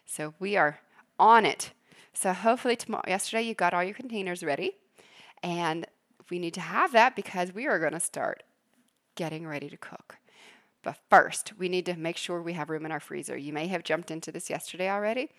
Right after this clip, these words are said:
but you need to go through your freezer. See what you have in there that we, that may be past its prime, or maybe you can eat it for dinner tonight and tomorrow. Just be prepared because we have a lot of containers that need to go into our freezers, so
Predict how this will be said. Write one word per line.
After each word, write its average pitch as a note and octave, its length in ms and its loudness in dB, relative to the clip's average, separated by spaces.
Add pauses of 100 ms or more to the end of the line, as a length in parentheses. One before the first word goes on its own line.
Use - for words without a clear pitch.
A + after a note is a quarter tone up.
(440)
but - 200 -4
you F#3+ 120 -2
need F#3 140 -2
to F#3+ 40 -6
go E3 180 0
through D#3+ 180 -8
your D#3 60 -4
freezer. - 500 -8
See - 280 -4
what A3 160 0
you A3+ 80 -6
have G3 240 2
in G3 140 0
there F#3 340 -4
that E3 260 -4
we, C#3+ 360 -6 (880)
that D3+ 140 -8
may D#3 160 -4
be E3 100 -4
past - 460 0
its - 160 -10
prime, F#3 760 -4 (420)
or D3+ 220 -2
maybe D3+ 220 -6
you D3 40 -6
can C#3+ 140 -14
eat - 120 -6
it - 80 -10
for - 100 -14
dinner F#3+ 340 0
tonight F3 760 2
and - 240 -4
tomorrow. E3+ 540 4
Just - 220 -8
be E3+ 80 -4
prepared G#3 420 2
because D#3+ 320 -6
we E3+ 80 -4
have F3 160 -2
a C#3+ 40 0
lot C#3+ 180 2
of - 80 -4
containers E3 460 -6
that C#3+ 100 -12
need C3 120 -10
to - 60 -20
go D3+ 140 -6
into D3+ 120 -8
our C#3+ 100 -4
freezers, C#3+ 460 -10
so B2 240 -8